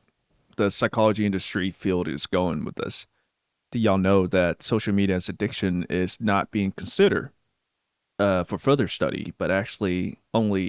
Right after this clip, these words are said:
internet gaming disorder is considered, like, they are planning to put in the updated or revised version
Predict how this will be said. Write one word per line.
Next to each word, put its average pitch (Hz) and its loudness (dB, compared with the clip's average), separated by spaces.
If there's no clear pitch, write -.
internet 104 0
gaming 131 0
disorder 53 -8
is 85 -6
considered, 80 -4
like, 85 -2
they 92 2
are 87 -4
planning 104 0
to - -14
put 92 -2
in 87 -2
the - -2
updated 92 -2
or 98 0
revised 92 -2
version 92 0